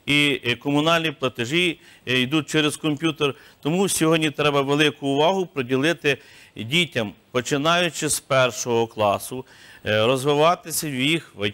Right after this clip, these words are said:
T-технологіях. Сьогодні за комп'ютерами, за I T-технологіями майбутнє. І я рахую, що сьогодні пріоритетом держави має, е, має бути ще допомагати місцевим органам влади на державному рівні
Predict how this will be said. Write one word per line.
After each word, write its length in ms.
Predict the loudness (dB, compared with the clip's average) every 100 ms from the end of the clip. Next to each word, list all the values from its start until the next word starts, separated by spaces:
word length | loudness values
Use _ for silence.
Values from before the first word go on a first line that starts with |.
| -2
T-технологіях. 880 | -2 0 -6 -4 0 2 2 -2 -16 _ -20 -12
Сьогодні 560 | -2 0 2 0 -4 -6
за 200 | -4 -4
комп'ютерами, 880 | -4 -6 -4 -2 -2 0 0 0 -2 -6 -20 -20 -2
за 120 | 0
I 200 | 0 0
T-технологіями 600 | -2 -2 -4 -2 0 0
майбутнє. 680 | 0 0 0 -2 -4 -14 -18 _ _ _ _ -4
І 160 | 2
я 180 | 4 2
рахую, 380 | 0 -2 -2 -2
що 260 | 0 -2 -4 -16 -20 -20 _
сьогодні 500 | -4 0 2 2 0
пріоритетом 680 | -4 0 0 2 0 0 -4
держави 520 | -2 0 2 0 0 -4 _ _
має, 280 | 0 2 2
е, 280 | 2 2 2
має 360 | 2 2 4 2
бути 400 | 0 -2 -2 -4
ще 300 | 0 2 2
допомагати 880 | 0 -2 0 0 2 2 2 -2 -8
місцевим 840 | -4 -4 -2 2 2 2 0 -2 _ -20 -6
органам 480 | 0 2 2 0 0
влади 500 | 2 4 4 2 -2 _ _ _ _
на 100 | -4
державному 760 | 0 0 2 2 2 -2 -2 0
рівні 440 | 0 0 -4 -6